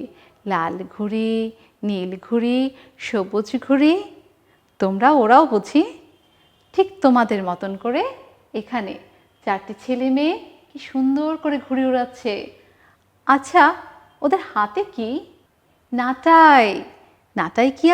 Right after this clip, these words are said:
আছে? সুতা বাঁধা আছে। হ্যাঁ, এই সুতাগুলো কোথায়? ঘুড়ির মধ্যে লাগানো আছে। দেখতে পাচ্ছ সাদা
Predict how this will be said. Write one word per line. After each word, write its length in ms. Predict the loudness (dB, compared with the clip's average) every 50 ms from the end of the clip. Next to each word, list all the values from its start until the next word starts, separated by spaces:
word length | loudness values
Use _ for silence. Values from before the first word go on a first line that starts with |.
| 2
আছে? 260 | 2 0 -2 0 0 0 0 -4 -8 -16 -20 _ _ _ _ -18 -12
সুতা 300 | -8 -6 -6 -2 0 0 2 2
বাঁধা 260 | 0 0 -2 -2 -2 -2 -2 -4
আছে। 260 | -6 -6 -4 -2 -2 -2 -2 -6 -10 -18 -20 _ _ _ _ _ _ _ _ _ _ _ _ _
হ্যাঁ, 340 | -6 -4 -2 0 0 0 0 -2 -4 -6
এই 60 | -10 -8
সুতাগুলো 440 | -8 -8 -6 -4 -4 -4 -2 -2 -4 -2 -2 -4
কোথায়? 520 | -4 -4 -4 -4 -4 -2 0 0 -2 -2 -4 -8 -18 -20 -20 _ _ _ _ _ -16 -8
ঘুড়ির 320 | -4 -2 -2 0 0 0 0 0
মধ্যে 200 | -2 -2 -4 -4 -4 -4
লাগানো 280 | -4 -4 -6 -6 -6 -6 -8 -8
আছে। 240 | -10 -14 -18 -18 -18 -18 -20 _ _ _ _ _ _ _ _ _
দেখতে 260 | -4 -2 -2 -2 -4 -4 -4
পাচ্ছ 220 | -4 -4 -4 -4 -4 -4 -4 -4 -6 -10 -16 -20 -20 -20 -20 _ _ -14 -6
সাদা 300 | -2 0 0 2 2 0